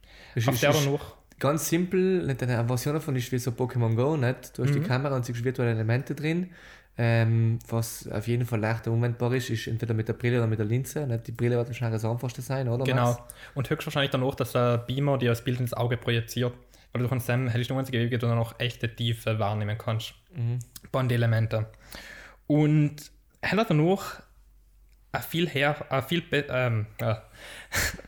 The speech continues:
Speaker 1: Breite
Speaker 2: <laughs> hättest
Speaker 1: Anwendung, ja, das
Speaker 2: Ja, ein
Speaker 1: ist
Speaker 2: viel breiteren, ein viel breiteren Anwendungsbereich. Während du bei V R komplett abgeschaltet bist von der realen Welt,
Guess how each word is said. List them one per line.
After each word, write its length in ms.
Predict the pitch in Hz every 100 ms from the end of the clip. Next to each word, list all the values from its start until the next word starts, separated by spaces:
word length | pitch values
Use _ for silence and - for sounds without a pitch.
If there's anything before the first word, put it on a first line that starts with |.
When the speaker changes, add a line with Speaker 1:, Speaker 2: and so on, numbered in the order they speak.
| - - -
Speaker 1:
Breite 80 | 131
Speaker 2:
<laughs> 0 |
hättest 260 | 156 143 139
Speaker 1:
Anwendung, 400 | 151 117 107 107
ja, 220 | 139 117
das 100 | 127
Speaker 2:
Ja, 140 | 156
ein 80 | 139
Speaker 1:
ist 40 |
Speaker 2:
viel 140 | 190 190
breiteren, 420 | 139 147 156 139
ein 400 | 131 127 135 127
viel 180 | - 165
breiteren 380 | - 127 135 -
Anwendungsbereich. 640 | 123 113 113 117 113 131
Während 220 | 156 185
du 60 | 180
bei 320 | 143 127 120 113 117
V 380 | 180 208 -
R 280 | 117 156 202 - - - -
komplett 440 | 151 135 170 -
abgeschaltet 380 | 131 - 147 -
bist 160 | 151 -
von 100 | 151
der 80 | 143
realen 340 | 139 151 165
Welt, 360 | 143 196 -